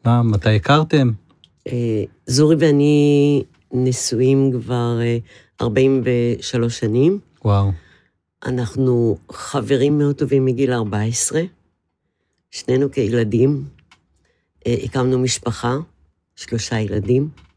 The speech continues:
Speaker 2: אסף, בר ומור התאומות.
Speaker 1: כן.
Speaker 2: ויש לנו גם שלושה נכדים.
Speaker 1: וואו.
Speaker 2: שאני תמיד קוראה לזה החמצן של זורי.
Speaker 1: <laughs>
Speaker 2: זה אלטרנטיבה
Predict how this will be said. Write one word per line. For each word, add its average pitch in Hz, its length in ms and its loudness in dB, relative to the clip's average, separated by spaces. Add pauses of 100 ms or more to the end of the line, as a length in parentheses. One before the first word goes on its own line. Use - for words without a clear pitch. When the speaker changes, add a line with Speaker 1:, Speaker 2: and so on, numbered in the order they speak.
(140)
Speaker 2:
אסף, - 460 -8 (280)
בר 110 220 -2
ומור 107 340 0
התאומות. 107 680 -2 (240)
Speaker 1:
כן. 110 140 -6 (640)
Speaker 2:
ויש 127 220 -4
לנו 156 160 0
גם 139 120 -2
שלושה 127 340 -4
נכדים. 135 500 -2 (720)
Speaker 1:
וואו. 101 240 0
Speaker 2:
שאני 110 340 -2
תמיד 117 340 -2
קוראה 104 400 -6
לזה 110 500 -2 (460)
החמצן 131 880 -2 (400)
של 113 380 -4
זורי. 104 520 0 (600)
Speaker 1:
<laughs> - 560 -20
Speaker 2:
זה 110 240 -4 (160)
אלטרנטיבה 135 720 2